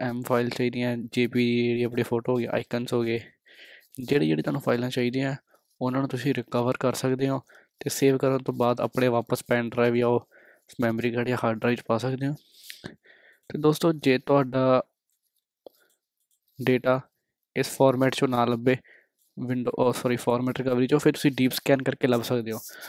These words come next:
ਤੁਹਾਡਾ ਦੋਨਾਂ ਵਿੱਚੋਂ ਕਿਸੇ ਨਾ ਕਿਸੇ ਤੋਂ data ਪੱਕਾ ਹੀ, ਮਤਲਬ ਮੇਰਾ ਪੱਕਾ sure ਹੈ ਕਿ ਮਿਲੇਗਾ। ਤੇ ਜੇ ਤੁਹਾਨੂੰ ਇਹ video ਵਧੀਆ ਲੱਗੇ ਤੇ like ਕਰਿਓ ਤੇ comment 'ਚ ਆਪਣੇ ਵਿਚਾਰ ਲਿਖਿਓ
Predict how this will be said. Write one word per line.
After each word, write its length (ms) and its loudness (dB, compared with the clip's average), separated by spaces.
ਤੁਹਾਡਾ 220 2
ਦੋਨਾਂ 340 4
ਵਿੱਚੋਂ 340 4
ਕਿਸੇ 200 2
ਨਾ 100 2
ਕਿਸੇ 220 0
ਤੋਂ 140 2
data 240 0
ਪੱਕਾ 500 4
ਹੀ, 200 4
ਮਤਲਬ 240 -2
ਮੇਰਾ 200 2
ਪੱਕਾ 220 0
sure 280 0
ਹੈ 100 2
ਕਿ 120 2
ਮਿਲੇਗਾ। 360 4
ਤੇ 260 4
ਜੇ 160 4
ਤੁਹਾਨੂੰ 240 2
ਇਹ 80 2
video 300 6
ਵਧੀਆ 240 4
ਲੱਗੇ 300 2
ਤੇ 100 0
like 280 0
ਕਰਿਓ 320 6
ਤੇ 80 0
comment 420 -4
'ਚ 100 0
ਆਪਣੇ 220 0
ਵਿਚਾਰ 340 0
ਲਿਖਿਓ 360 4